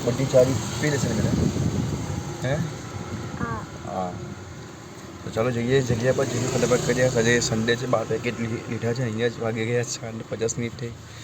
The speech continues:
Speaker 1: ચાલો. મિત્રો, અત્યારે વાગી રહ્યા છે સાડા છ. અહીં સેટઅપ કર્યું, જગ્યાએ તરત મળી ગઈ. કારણ કે આવ્યો છું બાજુમાં મોમોવાળા ભાઈ આવી ગયા છે, એટલે, એટલે કોઈ ગાડી પાર્કિંગ થશે. કારણ કે અમે કાંઈ પહેલાં આવી જાય છે.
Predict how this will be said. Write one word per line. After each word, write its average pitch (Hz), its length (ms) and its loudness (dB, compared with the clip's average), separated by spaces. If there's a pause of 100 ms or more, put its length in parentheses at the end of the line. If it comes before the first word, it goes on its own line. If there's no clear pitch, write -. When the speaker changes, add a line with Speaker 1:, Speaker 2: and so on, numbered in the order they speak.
(400)
Speaker 1:
ચાલો. - 500 -14 (720)
મિત્રો, 156 200 0
અત્યારે 165 260 8
વાગી 147 260 8
રહ્યા 151 180 6
છે 147 140 2
સાડા 131 300 4
છ. 143 140 -2 (320)
અહીં 123 180 2
સેટઅપ 135 380 2
કર્યું, 147 420 4
જગ્યાએ 123 260 2
તરત 135 300 2
મળી 139 120 4
ગઈ. 143 120 4
કારણ 127 260 2
કે 127 60 -2
આવ્યો 135 140 4
છું 135 140 2
બાજુમાં 123 300 4
મોમોવાળા 131 360 6
ભાઈ 127 180 2
આવી 139 200 4
ગયા 123 200 2
છે, 117 160 -4
એટલે, 127 140 0
એટલે 131 360 2
કોઈ 135 220 4
ગાડી 123 240 4
પાર્કિંગ 127 320 0
થશે. 123 200 -2
કારણ 123 200 -2
કે 143 60 4
અમે 131 160 2
કાંઈ 143 160 2
પહેલાં 131 200 4
આવી 143 100 6
જાય 147 140 8
છે. 147 120 0